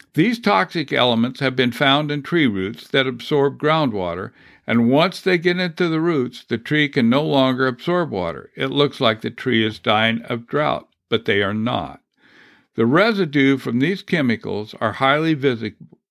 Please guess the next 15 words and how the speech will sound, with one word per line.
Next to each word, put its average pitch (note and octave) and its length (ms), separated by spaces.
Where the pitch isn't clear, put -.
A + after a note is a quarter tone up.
visible A2 640
on A#2 140
a A2+ 40
calm B2+ 480
day, A#2 400
and A#2 200
there A#2+ 180
is A#2 220
no C#3+ 340
win-, C#3 400
when C3 200
there A#2 180
is G#2+ 160
no A#2+ 140
wind, C#3+ 540